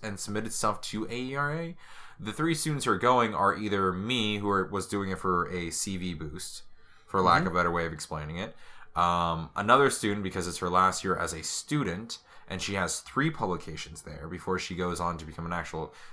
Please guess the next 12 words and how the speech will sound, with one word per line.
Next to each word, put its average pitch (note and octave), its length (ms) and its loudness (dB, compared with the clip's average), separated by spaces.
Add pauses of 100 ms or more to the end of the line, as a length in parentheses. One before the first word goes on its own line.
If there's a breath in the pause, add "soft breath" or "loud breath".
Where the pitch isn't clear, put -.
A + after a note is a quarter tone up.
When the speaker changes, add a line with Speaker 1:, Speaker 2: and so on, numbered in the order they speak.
Speaker 1:
tenure G#2+ 260 -2
track F#2 240 2
professor, F#2 540 2 (380 loud breath)
and A2 320 4
another A2 480 2
student G#2 280 -2
who's F2+ 120 -4
going F2 300 -2
who's F#2+ 200 -4
required G#2 800 2
to F2 80 -6
go E2 640 2